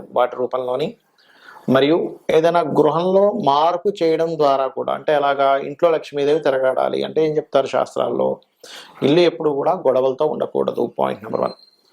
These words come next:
గొడవలు లేవు, అంత హ్యాపీగా ఉంటున్నాం, లక్ష్మీ అనుగ్రహం ఉంది. ఇంట్లో ఎక్కువగా మనకి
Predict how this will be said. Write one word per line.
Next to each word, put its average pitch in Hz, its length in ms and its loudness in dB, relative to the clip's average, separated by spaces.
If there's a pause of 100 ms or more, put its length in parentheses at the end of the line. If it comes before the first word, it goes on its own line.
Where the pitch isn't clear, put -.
(480)
గొడవలు 160 280 4
లేవు, 170 200 4
అంత 156 160 2
హ్యాపీగా 151 420 2
ఉంటున్నాం, 147 300 -2
లక్ష్మీ 139 280 -2
అనుగ్రహం 127 340 -4
ఉంది. - 240 -8 (640)
ఇంట్లో 160 580 4 (1300)
ఎక్కువగా 180 420 2
మనకి 131 420 0